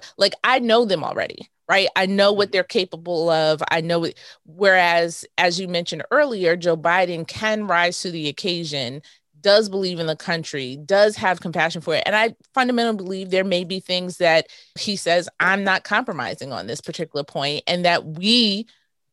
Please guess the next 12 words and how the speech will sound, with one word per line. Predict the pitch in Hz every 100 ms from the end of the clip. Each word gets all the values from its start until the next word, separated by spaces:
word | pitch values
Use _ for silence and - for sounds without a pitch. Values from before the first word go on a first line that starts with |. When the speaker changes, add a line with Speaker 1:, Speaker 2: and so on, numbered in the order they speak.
| _
Speaker 1:
collectively | 190 180 226 - 202 156 131 117 233 247 _ _ _ _ -
are | 190
more | 190 190 190 185
forceful | - 185 175 - 170 160
this | 165 -
time | 185 156 160
around | 151 156 147 156
to | 160
sort | 156 165
of | 151 -
hold | 185 170
someone | - 160 156 151 143 143